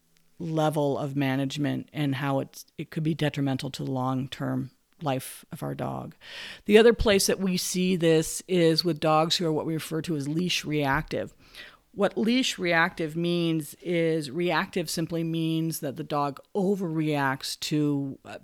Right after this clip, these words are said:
pretty much a neutral stimuli. So that's fancy language for, uh, your dog is walking down the street, your dog sees another dog, they're a human being, and they completely lose their shit.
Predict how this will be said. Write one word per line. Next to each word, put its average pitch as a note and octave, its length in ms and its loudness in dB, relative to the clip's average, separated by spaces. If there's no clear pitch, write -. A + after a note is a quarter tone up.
pretty F#3+ 160 2
much D#3 180 0
a D3+ 60 -2
neutral D3 460 -2
stimuli. A#2+ 680 -6
So E3 180 -8
that's E3 220 -2
fancy D#3+ 500 0
language C#3 540 -2
for, D#3+ 540 0
uh, D3+ 280 2
your D3+ 80 -4
dog D#3+ 220 4
is D#3+ 100 -4
walking E3+ 220 0
down C3+ 120 0
the C3 80 -2
street, - 480 -2
your F3+ 120 0
dog D3 180 2
sees D#3+ 200 2
another C3+ 240 2
dog, C#3+ 280 2
they're C3+ 80 0
a C3+ 40 0
human C#3 260 -2
being, F#3+ 380 2
and D#3+ 140 0
they D3 80 2
completely D3 460 -4
lose C3+ 300 -4
their G#2+ 140 -6
shit. - 320 -4